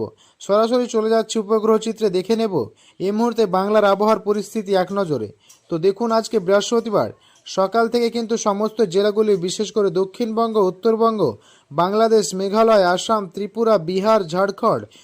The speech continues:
উড়িষ্যা, সমস্ত এলাকার কিন্তু আকাশ মেঘে ঢেকে রয়েছে। গতকাল রাত থেকে কিন্তু এর প্রভাব শুরু হয়ে গিয়েছে উপকূলবর্তী জেলাগুলিতে। গতকাল রাত থেকে উপকূলবর্তী জেলাগুলিতে বৃষ্টি শুরু হয়ে গেছে এবং আকাশ কিন্তু মেঘে ঢেকে গিয়েছে। আজকে বৃহস্পতিবার দিন সারাদিন আকাশ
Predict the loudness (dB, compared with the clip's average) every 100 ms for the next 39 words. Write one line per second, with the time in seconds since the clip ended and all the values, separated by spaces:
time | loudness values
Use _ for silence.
0 | _ -6 -4 -2 -2 -2 -2 -4 -6 -2
1 | -2 0 -2 -4 -6 -2 0 0 -2 -2
2 | -4 -2 -2 -2 -2 0 0 0 -2 -8
3 | -12 _ _ _ 0 0 2 2 2 2
4 | 2 -2 -6 -6 -6 -2 -2 0 2 2
5 | 2 0 4 4 2 0 -2 -8 -8 _
6 | _ -8 -2 0 2 4 2 2 0 0
7 | 2 2 0 0 -6 -10 _ _ 0 0
8 | 2 2 2 4 2 2 2 2 2 0
9 | 2 2 2 0 -2 2 2 2 0 0
10 | 0 -2 -6 -6 -6 -2 2 4 2 0
11 | -4 -8 -10 _ _ -10 -4 0 0 2
12 | 0 -2 -4 -2 -2 0 0 0 0 2
13 | 2 0 -4 -6 _ _ _ -4 -2 0
14 | 0 2 2 2 0 2 0 0 -4 2
15 | 2 4 2 0 0